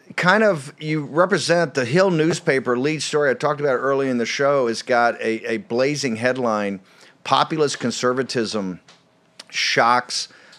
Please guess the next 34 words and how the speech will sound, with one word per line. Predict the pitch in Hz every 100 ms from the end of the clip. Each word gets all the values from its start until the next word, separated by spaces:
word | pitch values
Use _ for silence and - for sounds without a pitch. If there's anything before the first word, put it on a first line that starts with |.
| _
uh, | 110 107 107 104
the | 95 113
old | 127 127
guard | 120 117 113 110 110
in | 110 104
the, | 101 101
uh, | 101
in | 113
the | 104
G | 95 113 117
O |
P | - 110
Senate," | - 117 110 92
and | 98
really | 110 110
makes | 107 104
them, | 107 98
they're, | 98 92
they're | 101
very, | 92 110 120
very | 110 110 104
concerned | - 92 110 104
about | 101 90 87
it. | 82 - - - - - - _ _ -
Why, | 113 117 139 151 135 131 139 160 202 220 214 - _ - 123
uh, | 143 151
we | 160
thought | 190 208 185
Mitt | 165 160
Romney | 139 139 170 160 131
was | 131 139
like | 127
a | 117
legend | 113 123 135 120 123 113